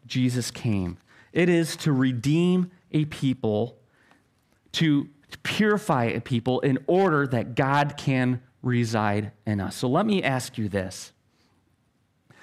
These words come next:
Because this truth that God resides in us,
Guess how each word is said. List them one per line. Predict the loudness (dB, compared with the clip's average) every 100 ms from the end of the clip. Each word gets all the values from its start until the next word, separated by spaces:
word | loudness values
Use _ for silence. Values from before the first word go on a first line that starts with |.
| -20 -20 -8
Because | -2 2 2 0 -2
this | 2 2 0 -4 -10
truth | -12 -4 0 2 2 0
that | -4 0
God | 0 0
resides | 0 -2 -2 0 0
in | 0
us, | 0 0 -4 -12